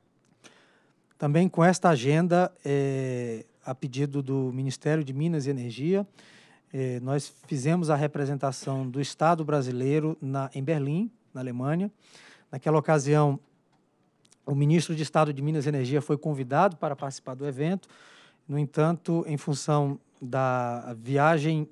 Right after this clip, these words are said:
que iria ocorrer para a China com o senhor presidente da República, o ministro de Estado não conseguiu planejar-se para ir.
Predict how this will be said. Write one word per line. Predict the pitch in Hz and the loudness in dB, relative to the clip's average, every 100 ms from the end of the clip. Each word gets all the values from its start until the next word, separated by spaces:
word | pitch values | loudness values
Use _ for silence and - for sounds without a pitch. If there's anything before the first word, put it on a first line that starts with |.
| _ | _
que | - | -10
iria | 135 139 151 196 | -6 -4 0 2
ocorrer | 170 160 143 | 2 -2 -4
para | 151 139 135 123 - _ | -4 -6 -6 -10 -16 _
a | 135 | -14
China | - - 190 196 | -10 -4 -2 -2
com | 139 143 135 123 - | -4 -8 -8 -8 -12
o | |
senhor | 113 - 131 139 | -14 -10 -6 -6
presidente | - 143 123 127 117 | -4 -8 -6 -10 -8
da | 131 | -8
República, | 139 - 160 156 156 170 - _ - _ _ | -8 -4 -4 -4 -6 -6 -6 _ -20 _ _
o | 135 139 139 | -8 -6 -4
ministro | 135 135 135 - 131 | -4 -4 -4 -6 -10
de | |
Estado | 131 - 135 131 | -12 -4 -4 -2
não | 127 135 | -6 -8
conseguiu | 131 139 - 127 127 139 135 _ _ _ | -8 -10 -8 -10 -8 -8 -10 _ _ _
planejar-se | 143 147 123 131 131 - | -4 -4 -2 -4 -4 -12
para | 131 147 156 | -10 -6 -4
ir. | 139 | -4